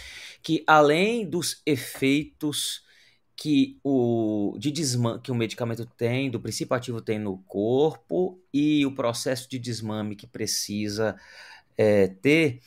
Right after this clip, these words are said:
ainda tem os efeitos de dependência psicológica dos medicamentos.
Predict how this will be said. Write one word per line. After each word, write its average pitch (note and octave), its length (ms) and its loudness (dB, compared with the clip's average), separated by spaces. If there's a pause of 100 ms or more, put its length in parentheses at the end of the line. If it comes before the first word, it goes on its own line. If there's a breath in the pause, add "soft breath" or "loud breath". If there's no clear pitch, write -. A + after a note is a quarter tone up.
(240 loud breath)
ainda D3+ 300 4
tem D#3 200 -4
os D3+ 120 -4
efeitos D#3 720 -4 (540)
de A#2+ 160 -6
dependência C#3 580 -2
psicológica D#3+ 1000 0
dos D3+ 240 -6
medicamentos. D3 1040 -8